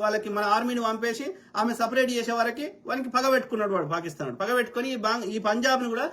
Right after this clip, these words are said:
వీళ్ళకి లేకుండా చేసేసి భారతదేశంలోకి పాకిస్తాన్లో కలుపుకోవాలని వాడు ట్రై చేసి ఇక్కడ ఉన్నటువంటి వీళ్ళతోటి కుమ్మక్కయిండు. ఈ, ఈ ఇక్కడ ఇప్పటికి కూడా మీరు యొక్క పాకిస్తాన్లో హిందువులు, హిందువులు ఉన్నారు, సెకండ్ లార్జెస్ట్ కమ్యూనిటీ other than ముస్లిమ్స్ హిందువులే అక్కడ పాకి-, పాకిస్తాన్లో,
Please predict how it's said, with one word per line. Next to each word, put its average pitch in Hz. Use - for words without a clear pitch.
వీళ్ళకి 240
లేకుండా 247
చేసేసి 220
భారతదేశంలోకి 208
పాకిస్తాన్లో 226
కలుపుకోవాలని 208
వాడు 294
ట్రై 277
చేసి 277
ఇక్కడ 262
ఉన్నటువంటి 247
వీళ్ళతోటి 240
కుమ్మక్కయిండు. 247
ఈ, 196
ఈ -
ఇక్కడ 180
ఇప్పటికి 262
కూడా 294
మీరు 233
యొక్క 196
పాకిస్తాన్లో 247
హిందువులు, 254
హిందువులు 254
ఉన్నారు, 277
సెకండ్ 240
లార్జెస్ట్ 233
కమ్యూనిటీ 220
other 202
than 208
ముస్లిమ్స్ 220
హిందువులే 233
అక్కడ 123
పాకి-, 160
పాకిస్తాన్లో, 143